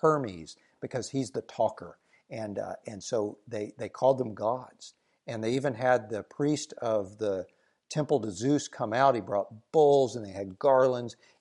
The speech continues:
and they, uh, they began to sacrifice or prepare a sacrifice for Paul and Barnabas.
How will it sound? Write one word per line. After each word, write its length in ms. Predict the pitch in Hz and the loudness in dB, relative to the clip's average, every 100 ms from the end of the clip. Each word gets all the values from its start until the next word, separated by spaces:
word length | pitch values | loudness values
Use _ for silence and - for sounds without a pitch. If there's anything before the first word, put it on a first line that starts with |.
| - | -12
and 360 | 113 107 98 - _ _ _ | -6 -6 -6 -10 _ _ _
they, 440 | 139 104 98 98 - _ - | -6 -4 -2 -4 -8 _ -20
uh, 220 | - - - - | -16 -14 -14 -8
they 80 | |
began 300 | 107 107 123 | -6 -4 -4
to 60 | 113 | -4
sacrifice 840 | - 139 170 - - - - - - | 0 4 4 2 -6 -8 -10 -16 -16
or 160 | - 95 | -12 -10
prepare 420 | - 113 131 196 | -8 0 6 8
a 40 | |
sacrifice 520 | - 104 - - 101 - | 6 -2 -8 -6 -6 -4
for 140 | 127 | -8
Paul 300 | - 123 120 | 0 2 4
and 80 | 98 | 2
Barnabas. 540 | 110 147 113 87 - | 0 0 -2 -8 -20